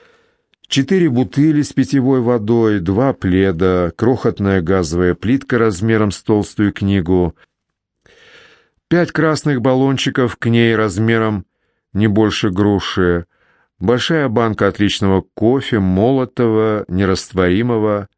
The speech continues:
всевозможная жратва, которая не испортится скоро в африканской жаре, ветчина в вакуумных упаковках, сыр — сублимированные продукты, которые достаточно залить водой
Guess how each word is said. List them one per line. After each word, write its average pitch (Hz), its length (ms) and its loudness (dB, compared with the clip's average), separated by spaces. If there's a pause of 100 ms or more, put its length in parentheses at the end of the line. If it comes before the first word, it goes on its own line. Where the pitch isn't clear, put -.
(680)
всевозможная 147 720 0
жратва, 104 600 0
которая 98 460 0
не 98 140 -2
испортится 123 640 -2
скоро 110 400 0
в 98 100 0
африканской 95 680 -2
жаре, 85 540 0 (960)
ветчина 98 800 -2
в 131 60 -4
вакуумных 120 640 -2
упаковках, 101 840 -2
сыр — 127 520 -2 (720)
сублимированные 110 1000 0
продукты, 98 640 -2
которые 92 400 0
достаточно 98 760 -2
залить 90 380 0
водой 87 580 0